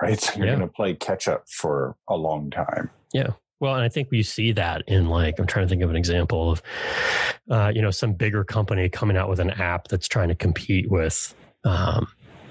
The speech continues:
Speaker 2: you know, uh, some other real innovative app out there. Like, I don't know if you loo-, look at, like, some of the fintech apps, for instance, that the
Speaker 1: Mm-hmm.
Speaker 2: big banks are trying to come up with, like, "Oh, you can go to citi dot com now and, and hook in all of your finances and we'll tell you your cash flow is," like,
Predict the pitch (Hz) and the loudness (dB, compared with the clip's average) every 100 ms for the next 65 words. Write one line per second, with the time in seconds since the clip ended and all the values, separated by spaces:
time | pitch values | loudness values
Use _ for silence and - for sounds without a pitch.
0 | - - _ 117 87 76 78 76 82 80 | -20 -20 _ 2 2 2 0 0 0 0
1 | 76 - _ - - - - - - - | 0 -4 _ -20 -20 -20 -20 -20 -20 -16
2 | - - - _ - 110 90 85 82 85 | -16 -18 -20 _ -6 0 2 2 2 0
3 | 104 98 87 82 85 85 85 85 85 85 | 2 2 2 2 0 0 0 0 -2 -2
4 | 87 82 85 104 101 90 87 110 117 113 | -2 0 -2 -2 0 0 0 0 0 0
5 | 117 110 107 95 - 107 95 87 - 98 | -2 -2 -2 -2 0 2 2 -2 0 0
6 | 95 92 82 - 85 85 - - 92 85 | 2 0 -2 -2 -2 -2 -2 -2 -2 0
7 | - - 85 - 107 92 90 90 82 87 | 0 2 0 0 -2 0 0 0 -2 -2
8 | 87 - 90 - 82 80 101 85 80 82 | 0 -2 -4 -2 -2 0 0 0 0 -2
9 | 82 87 78 - - - - 110 160 113 | 0 -2 -4 -8 -14 -14 -6 0 0 0
10 | 131 127 110 107 90 - 143 120 104 - | 0 0 2 2 0 0 0 2 0 -2
11 | 127 147 131 95 92 85 82 - - - | -2 2 2 4 4 2 -2 -8 -10 -2
12 | 87 135 135 143 131 113 139 160 123 110 | 2 2 0 0 2 2 2 0 0 0
13 | 107 - 123 131 135 135 143 131 95 110 | 0 0 0 2 2 0 0 0 2 2
14 | 123 135 135 131 101 90 123 131 - 123 | 0 -2 0 2 0 0 -2 -2 0 0
15 | 104 95 | 2 0